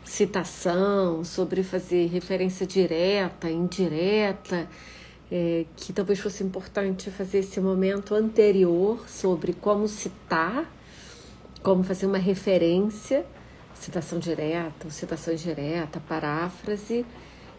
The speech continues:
é, pra daí voltar e, e indiretamente nós falarmos de plágio. Todas as nossas banquinhas anteriores, elas estão salvas no I G T V, que é o ícone logo depois de onde tá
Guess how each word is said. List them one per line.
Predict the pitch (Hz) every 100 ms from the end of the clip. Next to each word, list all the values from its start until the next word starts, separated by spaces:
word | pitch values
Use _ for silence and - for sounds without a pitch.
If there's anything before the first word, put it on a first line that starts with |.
| -
é, | 175 175 170 170 170 165 165 156 151 151 170 - - - - - - - - - - -
pra | 196
daí | 180 175 165 170
voltar | 156 180 190 185 185 165 165 170 185 - - - -
e, | - 160 156 147 -
e |
indiretamente | 180 180 185 175 170 160 160 -
nós | 160
falarmos | - 151 143 151
de | 160
plágio. | 165 127 101 - - - - - - - - - - -
Todas | 269 302 339 311
as | 277
nossas | 233 220 220 - 202 185 185
banquinhas | 175 190 185 - 262 294 262
anteriores, | 208 185 190 151 160 202 240 208 180 165 - - -
elas | 180 190 190
estão | 202 - 208
salvas | 214 - 208 214 214 220 214
no | 202 214 220 240
I | - 208
G | 214
T | 208 254
V, | 220 196 196 214
que | -
é | 254
o | 233
ícone | 226 226 226 220
logo | 214 202 202 208 226
depois | - 220 - 180 185 190 -
de | 196
onde | 196 190
tá | 190 185 170 180 -